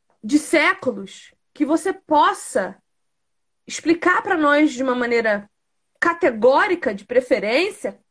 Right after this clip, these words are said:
né, que eu sei que você é, o que é um culto segundo o coração de Deus e não do jeito que a gente quer,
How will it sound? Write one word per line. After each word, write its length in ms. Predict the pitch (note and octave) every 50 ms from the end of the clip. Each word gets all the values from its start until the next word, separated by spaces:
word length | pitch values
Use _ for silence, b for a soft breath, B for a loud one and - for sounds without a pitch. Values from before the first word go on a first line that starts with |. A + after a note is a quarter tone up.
| _ _ _ _ _ _
né, 180 | D4+ D4 C#4 D5 - - _ -
que 60 | D4+
eu 80 | B3+ B3+
sei 220 | C4 - D4 D#4
que 80 | D4+ C#4+
você 300 | - B3+ C4 - - A#3+
é, 300 | A3 A#3+ C4 D4+ F4 - B B B B B B B B _ _ _ _ - - - - - - - C#3 -
o 80 | F#4
que 260 | - - - G#4+ F4+
é 80 | E4+ F4
um 160 | G4+ G#4+ G4
culto 420 | - - F4 F4+ G4 G4+ G4 F#4+ F#4
segundo 640 | - - G4 E4+ C4 B3+ D4+ E4+ F#4 G4 F#4 G4
o 40 | F#4+
coração 460 | F#4+ G4 F#4 E4+ E4+ F4 - F4+ F4+
de 100 | F4 F4
Deus 500 | C4+ - D4 D4+ E4 F4+ F4+ D#4+ D4 A#3
e 60 | B3+ B3+
não 400 | C4+ C#4+ D#4+ F#4+ G#4 A4 A4 - _ _ _ _ _ _ _
do 80 | - D4+
jeito 260 | - F4+ F#4+ F#4+ -
que 80 | F#4+ F#4
a 40 |
gente 280 | F4+ F#4 F#4 F4+ - F4+
quer, 400 | - - D#4 C#4+ D#4 D4+ D#4